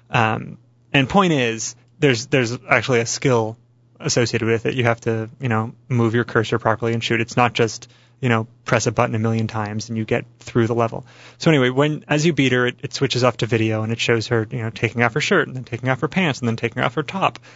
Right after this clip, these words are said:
And it's, you know, it's full nudity there. It's, I mean, not full, but, you know, top side, uh, meaning it's not censored, right? And then, uh, when you, when you finish, when you actually win with,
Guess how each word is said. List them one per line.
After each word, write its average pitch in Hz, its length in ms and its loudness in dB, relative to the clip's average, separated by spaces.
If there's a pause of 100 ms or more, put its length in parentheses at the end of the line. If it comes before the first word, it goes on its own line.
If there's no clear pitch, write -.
(120)
And 139 120 4
it's, - 220 -4 (180)
you 147 80 0
know, 143 100 2
it's - 120 -4
full 180 140 -2
nudity 170 320 2
there. 131 220 0 (360)
It's, - 200 -16
I 160 60 -2
mean, 127 260 0
not 131 160 2
full, 113 380 0 (240)
but, - 180 -2
you 127 80 -2
know, 107 220 0 (220)
top 117 200 0
side, 104 360 0 (500)
uh, - 200 0 (200)
meaning 127 280 2
it's 113 140 -4
not 127 180 0
censored, 110 460 -4 (160)
right? 117 240 -12 (360)
And 139 140 2
then, 127 260 2
uh, - 400 0 (180)
when 127 240 2
you, 117 200 0 (920)
when 127 140 0
you - 60 2
finish, 123 320 0
when 120 80 -2
you 117 80 2
actually 117 180 -2
win 113 540 -2
with, 127 160 -6